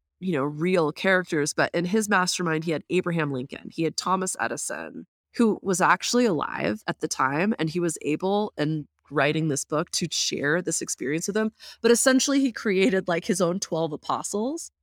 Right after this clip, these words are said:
And before he went to sleep every night, Neville Goddard, imaginational techniques, he would imagine sitting down with this mastermind and bringing an idea to the table and everybody would debate it. And he said, you know, eventually each one of these imaginative characters started to come in with their own personality tics.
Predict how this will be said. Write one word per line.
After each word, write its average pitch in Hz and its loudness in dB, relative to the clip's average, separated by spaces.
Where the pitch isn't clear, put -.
And 190 4
before 190 0
he 220 2
went 226 2
to 269 -2
sleep 180 -2
every 160 0
night, 156 0
Neville 151 -2
Goddard, 135 -2
imaginational 143 -6
techniques, - -10
he 214 -2
would 185 -2
imagine 185 2
sitting 180 -4
down 156 2
with 156 -4
this - -8
mastermind - -6
and 175 2
bringing 160 0
an 151 -2
idea 196 0
to 214 -4
the 208 0
table 170 0
and 151 -2
everybody 190 2
would 190 0
debate 151 0
it. 147 2
And 160 -2
he 175 -2
said, 156 0
you 160 -2
know, 139 -2
eventually 170 0
each - -4
one 170 4
of 165 -2
these 160 -2
imaginative 147 0
characters 156 2
started 156 2
to 160 -4
come 151 2
in 151 4
with 151 0
their 147 4
own 139 2
personality 151 4
tics. - -4